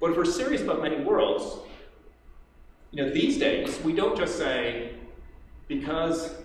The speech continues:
uh, I can find a basis with respect to which, uh, you know, the wave function is non-zero in this component,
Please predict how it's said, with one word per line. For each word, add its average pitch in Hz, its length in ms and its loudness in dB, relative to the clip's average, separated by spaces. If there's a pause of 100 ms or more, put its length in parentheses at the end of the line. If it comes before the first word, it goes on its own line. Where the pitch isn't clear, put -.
(160)
uh, 131 200 -6
I 131 120 0
can 147 140 -2
find 147 220 -2
a - 80 -2
basis 117 640 0 (520)
with 131 160 -4
respect 139 400 0
to 147 60 0
which, - 440 -4 (920)
uh, 104 360 -4
you - 80 -8
know, 107 100 -6
the 110 80 -6
wave 123 240 0
function 123 320 -4
is 107 180 -4
non-zero 120 680 -2
in 107 80 -2
this 104 120 -4
component, - 540 -8